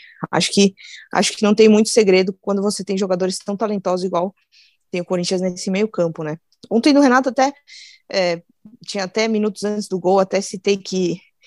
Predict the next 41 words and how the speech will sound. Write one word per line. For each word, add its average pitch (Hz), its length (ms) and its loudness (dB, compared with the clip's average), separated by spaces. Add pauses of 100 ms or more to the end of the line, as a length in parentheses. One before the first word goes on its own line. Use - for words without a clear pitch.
(380)
que 185 120 0
ele 180 100 4
não 185 100 2
pode 185 220 0
ser 196 80 -2
o - 20 0
responsável 185 640 -4
por 175 160 -10
tudo, 220 300 -4
né? 190 140 -4 (340)
Por 170 180 -8
sair 175 340 0
de 175 140 -4
trás 202 320 0
do 196 60 -4
meio 190 160 -2
campo, 202 300 -4 (480)
construir 180 400 2
a 233 40 8
jogada, 185 360 0
se - 80 -10
apresentar, 190 680 -6
finalizar, 180 540 -4
enfim. 170 340 -6 (600)
Mas, 170 380 2
de 196 80 4
repente, 196 400 2
em 226 40 2
alguns 202 180 0
momentos 202 400 0
do 208 80 0
jogo 190 220 2
até 247 160 0
pode 214 420 -2
sim, 240 240 -2
né? 190 220 -4
Porque - 180 -12
tem 180 160 -4
muita 185 260 0
qualidade, 185 560 2
enfim. 160 380 -10